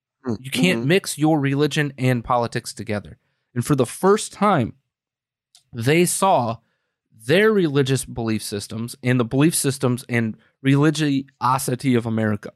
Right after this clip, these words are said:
Speaker 2: writ large under attack for the first time.
Speaker 1: Hmm.
Speaker 2: And they began to vote en masse, right? Roe versus Wade coming up. All of the things that we see today, right? Most
Speaker 1: Mm-hmm.
Speaker 2: Americans in our generation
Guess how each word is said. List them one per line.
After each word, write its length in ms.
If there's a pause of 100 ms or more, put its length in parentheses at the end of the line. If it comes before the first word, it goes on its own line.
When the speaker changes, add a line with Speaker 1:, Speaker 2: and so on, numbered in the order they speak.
(840)
Speaker 2:
writ 420
large 400 (420)
under 260
attack 400
for 100
the 100
first 200
time. 200 (1700)
Speaker 1:
Hmm. 140
Speaker 2:
And 140
they 60
began 380
to 100
vote 380 (280)
en 180
masse, 380
right? 320
Roe 220
versus 360
Wade 240
coming 340
up. 220 (220)
All 240
of 100
the 120
things 320
that 120
we 100
see 240
today, 380
right? 320 (420)
Most 240
Speaker 1:
Mm-hmm. 140
Speaker 2:
Americans 500 (380)
in 220
our 160
generation 520